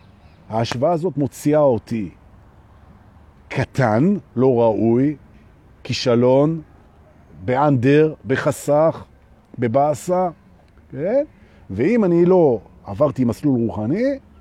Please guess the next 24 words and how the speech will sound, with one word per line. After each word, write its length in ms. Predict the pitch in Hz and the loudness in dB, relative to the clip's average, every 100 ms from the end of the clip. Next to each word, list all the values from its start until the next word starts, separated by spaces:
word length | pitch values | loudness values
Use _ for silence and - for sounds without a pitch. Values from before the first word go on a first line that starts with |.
| _ - | _ -14
אז 180 | 113 117 | -8 -4
זה 100 | 165 | -2
מוריד 540 | 123 104 147 185 131 | 0 0 0 0 -2
לי 320 | 123 127 131 - _ _ 98 | -4 -2 -2 -6 _ _ -14
את 100 | - | -12
התדר 520 | - 127 123 127 95 - _ _ - _ _ _ _ _ - | -4 -2 0 0 -2 -10 _ _ -20 _ _ _ _ _ -18
ואת 200 | 107 117 | -6 -6
שמחת 360 | - 113 117 - | -4 -6 -6 -10
החיים. 220 | - 78 - - - - - - - - - - - 80 | -14 -18 -20 -20 -20 -20 -20 -20 -20 -20 -20 -20 -20 -20
אבל 220 | 78 82 | -14 -12
אם 140 | 87 | -10
אני 140 | 90 95 | -10 -2
כן 220 | 220 285 | 0 2
במסלול 360 | 269 185 180 | 0 0 0
רוחני, 580 | 131 87 90 87 95 175 - - - - - | -2 -4 -10 -12 -12 -14 -16 -20 -20 -20 -16
אז 200 | 90 101 | -10 -8
אני 160 | 107 | -4
בא 80 | 127 | -2
ואני 260 | 151 143 143 | 0 0 0
אומר 220 | 156 139 | 0 -2
ככה, 580 | - 135 143 - 98 - - - _ - _ _ _ - - - | -2 0 0 -2 -10 -16 -20 -20 _ -20 _ _ _ -20 -14 -2
כל 220 | 156 165 | 2 2
השוואה, 720 | 143 123 107 110 95 107 131 | 0 -6 -2 0 2 2 0
זוכרים? 440 | 104 104 123 190 | -4 -8 -6 -6